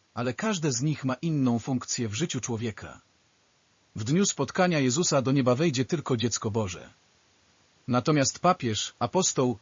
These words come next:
biskup, uczeń, ksiądz, pastor, pop, egzorcysta,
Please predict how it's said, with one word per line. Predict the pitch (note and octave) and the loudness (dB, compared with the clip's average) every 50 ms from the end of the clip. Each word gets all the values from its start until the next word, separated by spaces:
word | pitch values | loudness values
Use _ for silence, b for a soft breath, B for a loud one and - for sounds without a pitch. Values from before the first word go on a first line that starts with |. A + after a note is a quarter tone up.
| - | -4
biskup, | G#2+ C#3 F3+ - - - - D3 B2+ - - - _ - | -2 0 0 0 0 0 -2 -4 -4 -6 -10 -16 _ -2
uczeń, | C#3 C3+ - - C#3+ A#2+ A#2 A#2 - _ _ - | -2 0 0 2 2 2 0 -2 -4 _ _ -8
ksiądz, | - - E3+ D3+ C#3 A#2+ - - - _ _ | -4 0 2 2 2 2 0 -2 -6 _ _
pastor, | - B2+ B2 - - - A#2+ A2 A#2 - _ _ _ | -2 0 0 0 0 0 -2 -2 -2 -6 _ _ _
pop, | - E3+ E3 C3+ - - - _ - | 0 2 2 2 0 -8 -20 _ -6
egzorcysta, | - A#2+ A2 G#2+ B2+ B2 A#2+ - F3 D#3 - - D3+ C3+ C3 | -4 -2 0 2 0 0 2 0 0 0 0 0 0 0 -2